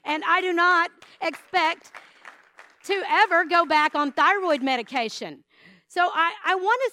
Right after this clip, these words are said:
say this to you. You that are here today, as we're talking about peace, I want, I wanna,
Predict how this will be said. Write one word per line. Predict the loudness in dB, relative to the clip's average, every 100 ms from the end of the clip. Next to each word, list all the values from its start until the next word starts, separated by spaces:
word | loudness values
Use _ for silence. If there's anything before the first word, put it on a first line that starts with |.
| -2
say | -4
this | -2 -8 -8
to | -8
you. | -6 -8 -10 _ _ _ _ _ _ _ _
You | -16 -6 -2 -2
that | -2
are | -6
here | -6 -8
today, | -4 -2 -2 -4 -10
as | -12 -8
we're | -10 -10 -12
talking | -12 -8 -6
about | -6 -8
peace, | -14 -14 -10
I |
want, | -10 -8
I | -8
wanna, | -6 -6 -6